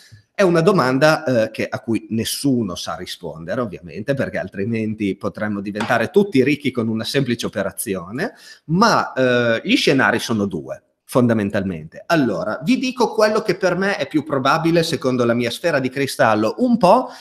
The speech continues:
e, ma anche secondo l'analisi del grafico. Allora, io mi aspetto. Che cosa mi aspetto? Allora, osserviamo quest'ultima parte del grafico. Abbiamo uno,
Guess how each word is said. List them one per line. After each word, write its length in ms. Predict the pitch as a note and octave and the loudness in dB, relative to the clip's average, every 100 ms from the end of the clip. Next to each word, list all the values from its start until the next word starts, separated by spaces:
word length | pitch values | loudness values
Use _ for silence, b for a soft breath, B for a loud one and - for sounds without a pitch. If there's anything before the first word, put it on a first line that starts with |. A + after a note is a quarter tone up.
| B | B
e, 220 | - G3+ - | -2 -2 0
ma 140 | A3 | 0
anche 240 | E3+ D#3 F#3+ | 0 0 2
secondo 600 | G3+ G3 C#3+ C3 C3+ D3+ | 2 4 4 6 4 4
l'analisi 500 | C3+ A#2 G2 G2 G#2 | 4 2 -2 -4 -6
del 140 | G2 F#2+ | -8 -10
grafico. 500 | G2 D#2 - - A#2+ | -10 -12 -16 -14 -8
Allora, 280 | F#2 F#2 - | -6 -8 -6
io 140 | A#3+ | 0
mi 100 | G#3+ | 0
aspetto. 720 | C#3 - F2 - _ D#2+ - _ B B B B B | 0 -4 -6 -6 _ -12 -12 _ B B B B B
Che 140 | - | -6
cosa 240 | A#3+ A3 G3 | 0 2 4
mi 80 | E3 | 2
aspetto? 560 | - G2+ E2 - G#2 | 0 -4 -6 -4 -2
Allora, 340 | - D3+ G#2 A#2 | 2 2 4 2
osserviamo 760 | D3+ G#3+ G3 G#3+ A3 G#3+ G#3+ | 2 2 2 2 4 2 2
quest'ultima 760 | F3 D3+ - F3 E3+ E3+ D#3 C3 | 0 0 2 0 2 2 2 0
parte 540 | A#2 A2+ - C3 A#2+ | 2 2 0 -2 -2
del 200 | G#2 G#2 | -2 -6
grafico. 460 | F#2 D#2 D2 D#2 - | -4 -8 -10 -16 -12
Abbiamo 460 | B2+ B2 F#2+ F#2+ - | -4 -2 -2 -6 0
uno, 540 | C4 F3 A#2 G#2 F2+ | 2 2 0 0 -4